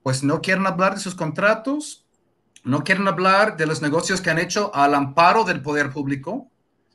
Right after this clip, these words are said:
y ahora, pues, quieren fingir, ¿no? Viendo la cara al país, que no tienen bienes, ¿no? Que es una, una,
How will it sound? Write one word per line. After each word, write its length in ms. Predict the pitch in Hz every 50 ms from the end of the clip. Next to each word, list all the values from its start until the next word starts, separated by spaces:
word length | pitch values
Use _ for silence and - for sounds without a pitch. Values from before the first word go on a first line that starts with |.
| _ _ _ _
y 140 | - 170 180
ahora, 440 | 190 202 220 247 277 294 269 277 -
pues, 160 | 185 170 175
quieren 400 | - - 196 196 202 220 220 202
fingir, 800 | - - 220 220 208 214 - 277 285 277 214 240 285 311 330 320 - _ _ _ _ _ _ -
¿no? 340 | 147 143 180 247 277 - - - - - -
Viendo 400 | 123 123 127 143 160 214 247 330
la 180 | 285 147 127 -
cara 540 | - 156 156 151 123 135 214 302 - - _ _ _ _
al 180 | 120 120 120
país, 580 | 123 127 117 107 101 120 - - - - - _ _ _ _ _ _ _ _ _
que 100 | - 226
no 120 | 269 294
tienen 240 | - 311 302 311 302
bienes, 560 | 330 381 392 330 - 135 - - - - _ _ _ _
¿no? 280 | 160 185 240 285 247 -
Que 180 | - 180 180 196
es 220 | 226 220 220 -
una, 420 | - 202 208 202 196 196 196 190 180
una, 500 | - - - 175 185 - 180 202 196